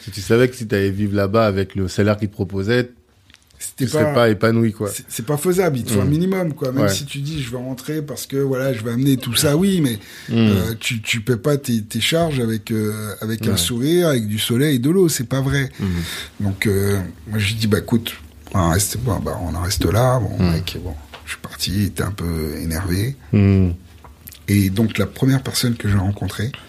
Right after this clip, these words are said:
Speaker 2: c'est elle qui me rappelle parce qu'elle voulait absolument que je sois là-bas.
Speaker 1: Ok.
Speaker 2: Et moi, je lui dis, « Écoute, le problème qu'on a là aujourd'hui,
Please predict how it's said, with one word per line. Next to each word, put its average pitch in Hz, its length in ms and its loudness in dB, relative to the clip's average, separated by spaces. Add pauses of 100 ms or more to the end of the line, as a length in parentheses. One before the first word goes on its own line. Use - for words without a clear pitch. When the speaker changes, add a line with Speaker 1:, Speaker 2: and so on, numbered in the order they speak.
(420)
Speaker 2:
c'est - 220 -4
elle 113 120 2
qui 107 120 -4
me 95 80 2
rappelle 123 300 0
parce - 180 -8
qu'elle - 300 -8
voulait 104 200 0
absolument 120 460 2
que 120 80 -6
je - 40 -10
sois 113 100 0
là-bas. 101 260 -2 (200)
Speaker 1:
Ok. 117 200 4 (580)
Speaker 2:
Et - 60 -4
moi, 131 120 4
je 123 80 0
lui 120 60 0
dis, « 131 100 4
Écoute, - 360 -6 (760)
le 110 80 -4
problème 175 320 2
qu'on 113 200 4
a 120 120 4
là 139 160 2
aujourd'hui, 107 500 0